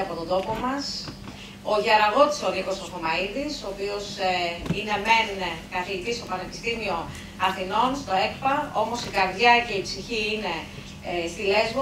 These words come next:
στα νησιά του Βορείου Αιγαίου. Και έμπρακτα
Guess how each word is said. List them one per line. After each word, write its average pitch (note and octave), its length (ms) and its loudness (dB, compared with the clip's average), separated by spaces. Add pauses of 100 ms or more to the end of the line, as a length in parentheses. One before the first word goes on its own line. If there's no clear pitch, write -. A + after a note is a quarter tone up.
στα - 140 -2
νησιά G3 300 2
του A#3+ 140 -4
Βορείου F#3+ 300 2
Αιγαίου. G#3 380 4 (680)
Και A#3 160 8 (880)
έμπρακτα B3+ 460 6